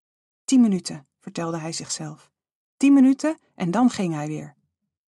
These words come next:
Hij bestudeerde zijn arm in het vale maanlicht.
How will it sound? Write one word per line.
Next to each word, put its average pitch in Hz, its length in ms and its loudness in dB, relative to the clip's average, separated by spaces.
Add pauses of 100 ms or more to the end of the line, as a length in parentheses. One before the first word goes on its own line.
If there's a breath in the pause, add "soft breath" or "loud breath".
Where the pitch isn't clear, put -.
(960)
Hij 220 140 -2
bestudeerde 233 600 0
zijn 196 220 -4
arm 214 280 0
in 190 80 0
het 190 120 -4
vale 220 320 -2
maanlicht. 196 680 -4